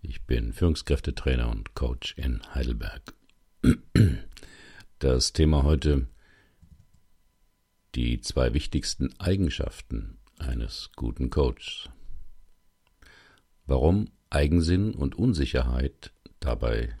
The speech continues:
so wichtig sind. Wie wird man ein guter Coach? Ehrlich gesagt,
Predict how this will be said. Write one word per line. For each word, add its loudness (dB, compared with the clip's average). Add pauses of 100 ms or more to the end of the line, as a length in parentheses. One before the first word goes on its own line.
so -4
wichtig -6
sind. -8 (2250)
Wie 0
wird 0
man 4
ein 0
guter 0
Coach? -4 (1000)
Ehrlich 0
gesagt, -2